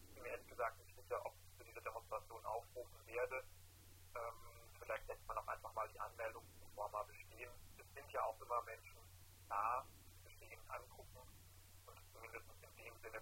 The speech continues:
kritisch begleiten, dass sie das dokumentieren, was leider nicht mehr der Fall ist, jetzt keinerlei, äh, Verfahren noch anfangen, was ja früher auch noch sehr viel der Fall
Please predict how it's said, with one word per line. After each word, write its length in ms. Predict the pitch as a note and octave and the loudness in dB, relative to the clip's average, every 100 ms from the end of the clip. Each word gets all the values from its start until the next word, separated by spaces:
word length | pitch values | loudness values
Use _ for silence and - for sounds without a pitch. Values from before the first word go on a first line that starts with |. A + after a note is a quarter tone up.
| - | -4
kritisch 300 | A#2+ - - | -6 -4 -6
begleiten, 580 | - - A2 G#2+ A2+ - - - - | -6 0 4 6 4 -2 -8 -10 -4
dass 140 | A2 G2+ | -4 -4
sie 80 | G2 | -10
das 120 | A2+ - | -8 -6
dokumentieren, 800 | - C3 G#2 - - B2+ C3 - - - - - | -6 -8 -10 -12 -8 -4 -4 -6 -10 -12 -10 0
was 140 | - A2+ - | 4 4 6
leider 240 | A2 A2 | 4 2
nicht 200 | - - | -2 -2
mehr 100 | A#2+ | 2
der 140 | A2+ - | 2 4
Fall 160 | A2 A2 - | 4 4 0
ist, 280 | - - - - - - - | -10 -10 -12 -12 -12 -8 -8
jetzt 180 | - - | -8 -4
keinerlei, 600 | - A2 G#2+ G2+ G2 G2+ - - - | 0 2 2 4 6 4 0 -10 -10
äh, 80 | - - - - | -8 -8 -10 -6
Verfahren 380 | G#2 A2 G2+ G2+ | -2 6 6 6
noch 160 | - | 2
anfangen, 440 | A#2 A#2+ - A#2 - - - - - | 0 2 4 4 4 -10 -12 -14 -6
was 120 | G#2+ | -4
ja 100 | G#2 - - | -4 -8 -10
früher 240 | C3+ C3 A2+ | 2 6 6
auch 120 | - | 6
noch 120 | - - | -2 -6
sehr 120 | A2+ A2 | -8 -8
viel 100 | - | -8
der 140 | A2 - | -8 -2
Fall 160 | A2+ | -2